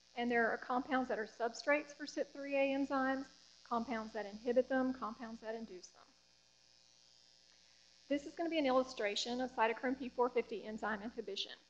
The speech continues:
So on the y-axis, you have concentration. On the x-axis, you have time. And then you have the concentrations in the blood of a substrate.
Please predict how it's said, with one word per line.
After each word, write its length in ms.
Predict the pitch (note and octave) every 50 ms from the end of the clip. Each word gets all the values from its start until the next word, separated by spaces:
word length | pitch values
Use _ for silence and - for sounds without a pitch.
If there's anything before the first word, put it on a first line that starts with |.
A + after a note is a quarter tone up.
| _ _ _ _ _ -
So 100 | - C4
on 60 | B3+
the 80 | B3+
y-axis, 600 | B3 B3 B3 C4+ D4+ D#4 D#4+ - - F4 D#4+ -
you 120 | D4 C#4 C#4+
have 100 | D4+ C#4
concentration. 800 | - B3 A#3+ B3 D4+ D4+ - C4 A3+ A3+ A3 - B3+ C#4+ D#4 D4+ - - -
On 100 | A3+ A3
the 100 | A3 G3+
x-axis, 600 | G#3 G#3 - - A#3 A3+ - - C4 B3+ - A#3
you 60 | A3+
have 120 | B3 -
time. 440 | - - A#3+ A3+ G#3 G3+ G#3 A3+ F4+ - - - _ - - - - - - - - - - - - - - - - - - - - - - - - - - - - - - - - - - - - - - - - - - -
And 80 | C4+ C4+
then 120 | D4 D#4
you 120 | F4 F#4+ G4 F#4
have 140 | E4+ D4+ -
the 80 | D4+
concentrations 720 | - - - C4+ - C4+ C4+ - C4+ B3 C#4 - C4+ B3+ C#4
in 80 | C4
the 40 | C4
blood 280 | A#3 A#3 G#3 G3+ G3+ A3
of 60 | G#3
a 20 | A3
substrate. 640 | - - - A#3+ A#3+ - - - - - - -